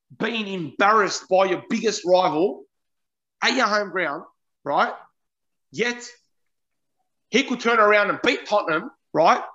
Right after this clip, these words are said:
Because Manchester United still got a lot of quality. They, apart from the Leeds game, where they looked really good in round one, playing on the counter-attack, looked organised. Every other game Man United's won, they've won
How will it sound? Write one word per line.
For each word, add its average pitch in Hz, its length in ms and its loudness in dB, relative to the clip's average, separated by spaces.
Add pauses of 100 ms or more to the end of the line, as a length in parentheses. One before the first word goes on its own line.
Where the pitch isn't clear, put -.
(360)
Because 208 240 -2
Manchester 269 380 -2
United 233 300 -2
still 220 180 -12
got 214 100 0
a 214 40 -2
lot 202 140 0
of 185 60 -8
quality. 190 540 -6
They, 190 240 -4 (480)
apart 254 400 2
from 254 340 -4 (1000)
the 190 120 -2
Leeds 185 320 0
game, 185 400 0 (800)
where 185 200 2
they 180 180 2
looked 190 300 -4 (220)
really 185 360 2
good 175 260 2 (100)
in 175 100 -6
round 175 260 0
one, 175 260 2 (220)
playing 175 220 -6
on 170 60 -8
the 165 60 -8
counter-attack, 165 640 -2 (100)
looked 160 180 -12
organised. 165 600 0 (1600)
Every 247 220 2
other 233 180 2
game 214 240 0
Man 208 160 -2
United's 196 360 -2
won, 170 320 2
they've 160 220 -4
won 175 320 0